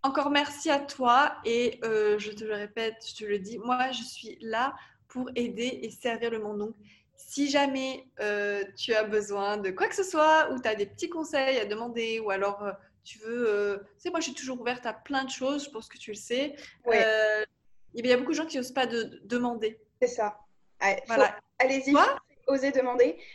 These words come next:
Speaker 2: Moi, j'ai
Speaker 1: Toi, on se connaissait pas, tu m'as demandé.
Speaker 2: Tout à
Speaker 1: Bah,
Speaker 2: fait.
Speaker 1: j'ai dit oui. Il y a plein de gens qui peuvent se dire, « Oh, bah, je vais pas lui demander parce qu'elle va dire non. »
Speaker 2: Voilà,
Speaker 1: Non, on
Speaker 2: c'est
Speaker 1: sait
Speaker 2: ça.
Speaker 1: pas, tu vois.
Speaker 2: Faut tenter, faut oser. Et là-dessus, moi, j'ai eu des échecs, hein, et c'est pas grave,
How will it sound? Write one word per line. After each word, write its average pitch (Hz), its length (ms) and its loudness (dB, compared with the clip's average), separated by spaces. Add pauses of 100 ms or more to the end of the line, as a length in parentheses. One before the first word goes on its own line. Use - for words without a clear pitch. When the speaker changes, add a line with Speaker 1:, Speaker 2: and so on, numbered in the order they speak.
(200)
Speaker 2:
Moi, 240 100 -4
j'ai 277 120 2
Speaker 1:
Toi, 349 180 10
on 349 60 2
se - 80 -8
connaissait - 500 -10
pas, 339 200 8 (200)
tu 302 100 -4
m'as 262 160 8
demandé. 247 460 2 (480)
Speaker 2:
Tout 254 60 6
à 185 40 6
Speaker 1:
Bah, - 20 4
Speaker 2:
fait. 208 60 0
Speaker 1:
j'ai 220 80 0
dit 254 120 -2
oui. 403 140 8
Il 466 40 2
y - 20 -2
a - 20 -2 (180)
plein 311 120 4
de 285 60 -2
gens 392 140 2
qui - 140 -12
peuvent 285 200 -2
se 277 120 -6
dire, « 320 300 -4
Oh, 339 260 6
bah, 247 180 4
je 240 80 -6
vais 247 60 -6
pas 262 140 4
lui 254 60 -4
demander 247 320 -4
parce 269 220 -8
qu'elle 269 240 -2
va 202 120 0
dire 254 200 -4
non. » 294 240 -8
Speaker 2:
Voilà, - 160 -20
Speaker 1:
Non, 403 80 -2 (100)
on 262 40 -10
Speaker 2:
c'est - 140 -12
Speaker 1:
sait - 40 -12
Speaker 2:
ça. - 80 -2
Speaker 1:
pas, 523 100 0
tu - 80 -20
vois. 240 540 -6
Speaker 2:
Faut 311 160 -4
tenter, 294 380 2
faut 294 160 -2
oser. 233 380 2 (220)
Et 240 280 4
là-dessus, 247 380 6
moi, 285 120 6
j'ai 233 120 -6
eu 220 100 -8
des 208 220 -2
échecs, 269 340 -4
hein, 269 120 -8 (160)
et 208 220 -2
c'est - 120 -16
pas 202 80 -8
grave, 240 280 -2